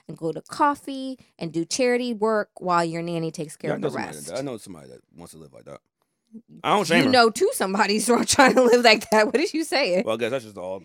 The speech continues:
Speaker 2: the, the
Speaker 1: <laughs>
Speaker 2: American woman dream.
Speaker 1: Okay.
Speaker 2: Well, never
Speaker 1: You
Speaker 2: mind.
Speaker 1: know, a few people try to live like that.
Speaker 2: I'm
Speaker 1: I
Speaker 2: just
Speaker 1: mean, I th-, I think that part of, you know, when you, when you look at work structure in general, right? When you look at people who are in very high positions,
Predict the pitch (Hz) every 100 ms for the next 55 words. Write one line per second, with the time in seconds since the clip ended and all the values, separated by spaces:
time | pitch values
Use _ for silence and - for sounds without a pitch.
0 | 78 - - - - 98 127 123 120 117
1 | 113 123 117 107 135 120 190 185 - 208
2 | 202 196 196 202 104 135 196 208 180 -
3 | 302 330 285 214 175 175 175 160 160 156
4 | 156 151 95 98 - _ _ _ _ 92
5 | 220 294 330 311 277 - 240 262 294 -
6 | 226 233 233 - 214 196 185 - _ -
7 | _ _ _ _ _ _ - - - 180
8 | 196 175 175 170 170 247 302 180 160 160
9 | 170 180 175 - 175 175 170 - 196 151
10 | 190 - - 180 - 165 151 151 151 165
11 | 165 147 147 147 151 - 151 151 151 156
12 | - - 160 156 160 156 151 143 151 160
13 | 160 151 151 139 190 156 151 160